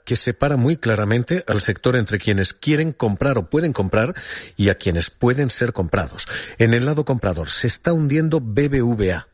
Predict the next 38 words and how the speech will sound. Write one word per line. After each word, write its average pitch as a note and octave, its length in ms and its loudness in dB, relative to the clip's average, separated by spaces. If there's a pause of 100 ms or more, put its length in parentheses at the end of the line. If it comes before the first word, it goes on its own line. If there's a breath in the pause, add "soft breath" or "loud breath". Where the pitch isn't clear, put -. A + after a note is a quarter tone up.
B B2+ 140 0
B C#3+ 120 0
V C#3 200 0
A D3 60 -4
pierde C#3+ 340 0
un G#2+ 120 2
seis - 460 -2
coma G2+ 260 -2
cuatro C#3+ 380 -2
por G2 140 -4
ciento A#2 240 0
ahora F2+ 140 2
mismo. B2 240 2
Eso C3 140 0
significa C3 440 0
que A#2 140 0
se - 80 2
está - 180 0
dejando A#2 380 2 (420 loud breath)
cuatro A2 380 2
mil D#3+ 260 0
millones B2+ 540 0
de G#2+ 100 0
valor G#2+ 340 0
en F#2 160 0
bolsa G#2+ 340 -2 (340 loud breath)
y A2+ 160 4
está C3 260 0
arrastrando D3 600 0
a A2+ 100 0
todo A2 320 0
el E2+ 60 -4
sector - 320 -2
bancario. E2+ 440 -2 (300 loud breath)
CaixaBank B2 460 2
está D3 160 -2
cayendo D#3 420 0 (280 loud breath)
un E3+ 260 2